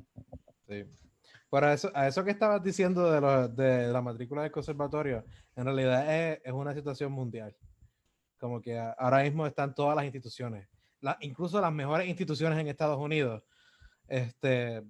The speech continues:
tienen problemas, no, no sa-, no saben qué rayos hacer. Este, <laughs> porque no, no es algo,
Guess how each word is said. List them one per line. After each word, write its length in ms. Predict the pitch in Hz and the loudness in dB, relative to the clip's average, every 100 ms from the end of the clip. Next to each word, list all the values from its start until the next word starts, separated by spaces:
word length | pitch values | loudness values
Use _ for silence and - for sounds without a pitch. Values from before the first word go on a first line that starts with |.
| _ | _
tienen 360 | - 151 151 135 | 2 4 4 4
problemas, 400 | 143 139 139 123 | 4 4 4 2
no, 160 | 135 131 | 0 0
no 80 | |
sa-, 160 | 127 156 | 0 0
no 160 | 147 143 | 2 6
saben 240 | 160 151 | 6 6
qué 120 | 139 | 4
rayos 300 | 135 143 135 | 6 6 8
hacer. 320 | 123 - 107 - - - - - - - - | 6 2 -6 -10 -16 -16 -16 -20 -20 -20 -4
Este, 380 | 131 135 156 156 | -2 0 4 4
<laughs> 260 | 143 190 139 | 8 6 8
porque 320 | 208 165 160 | 6 8 6
no, 140 | 165 | 6
no 160 | 151 160 | 4 8
es 60 | 170 | 8
algo, 420 | 175 180 180 | 8 6 4